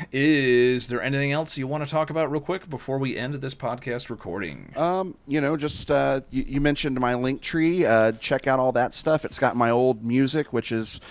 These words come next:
Speaker 2: uh, might be startling to some of you, 'cause like I said,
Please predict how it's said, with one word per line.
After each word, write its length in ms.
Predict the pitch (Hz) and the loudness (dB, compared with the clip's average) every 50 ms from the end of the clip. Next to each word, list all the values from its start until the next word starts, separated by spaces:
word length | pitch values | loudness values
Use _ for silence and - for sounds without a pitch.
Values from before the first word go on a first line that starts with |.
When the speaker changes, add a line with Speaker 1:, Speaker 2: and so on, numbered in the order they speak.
| - - - - - | -20 -20 -12 -4 0
Speaker 2:
uh, 240 | 120 117 113 117 113 | 2 4 4 4 4
might 220 | 120 131 131 120 | 4 2 2 2
be 80 | 127 123 | 0 -2
startling 560 | - - - 127 127 127 127 127 127 127 123 | -2 0 2 4 4 4 2 0 -2 -2 -2
to 40 | 120 | 0
some 220 | - - 139 127 | 0 0 0 0
of 60 | 123 131 | 0 0
you, 100 | 135 131 | -2 -2
'cause 140 | 135 110 | -2 0
like 160 | 123 120 110 123 | 0 0 0 0
I 20 | |
said, 400 | - - 139 127 120 117 120 | -2 0 2 2 2 2 -2